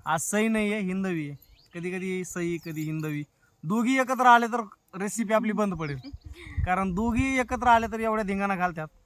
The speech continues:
आणि सई काय करते, ही माती उचलते आणि डायरेक्ट फेकते. <laughs> प-, मागच्या व्हिडिओमध्ये बळच तिला धरून बसलो होतो, पण, अ, आज त्यामुळं तिला थोडा आक्काकडे ठेवलंय. आणि आज आक्का नाही आहे र-, रेसिपीमध्ये. रोज तुम्हाला आक्का आणि सोनाली दोघी दिसतात,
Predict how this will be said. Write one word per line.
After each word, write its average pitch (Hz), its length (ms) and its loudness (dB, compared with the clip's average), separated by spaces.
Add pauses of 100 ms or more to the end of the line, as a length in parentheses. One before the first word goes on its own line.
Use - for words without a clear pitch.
(260)
आणि 160 140 -6
सई 240 260 0
काय 247 180 4
करते, 208 280 -2 (340)
ही 170 100 -8
माती 196 340 4
उचलते 196 440 -4 (420)
आणि 165 140 -4
डायरेक्ट 208 300 2
फेकते. 156 280 -8 (540)
<laughs> 175 220 -2 (160)
प-, 190 300 0 (220)
मागच्या 190 420 -2
व्हिडिओमध्ये 196 480 -2
बळच 196 300 -2
तिला 190 120 -6
धरून 180 260 -4
बसलो 175 240 -6
होतो, 160 220 -10 (480)
पण, 151 120 -8
अ, 151 40 -2
आज 156 460 4
त्यामुळं 175 480 -4
तिला 165 520 -2 (460)
थोडा 156 460 -6 (280)
आक्काकडे 147 360 -8
ठेवलंय. 139 320 -10 (480)
आणि 139 120 -4
आज 160 140 2
आक्का 185 280 2
नाही 165 220 -2
आहे 143 300 -8
र-, 139 40 -8
रेसिपीमध्ये. 127 560 -10 (500)
रोज 160 240 -6
तुम्हाला 180 260 4
आक्का 175 260 0
आणि 170 120 -4
सोनाली 175 340 -4
दोघी 170 240 -4
दिसतात, 170 260 -10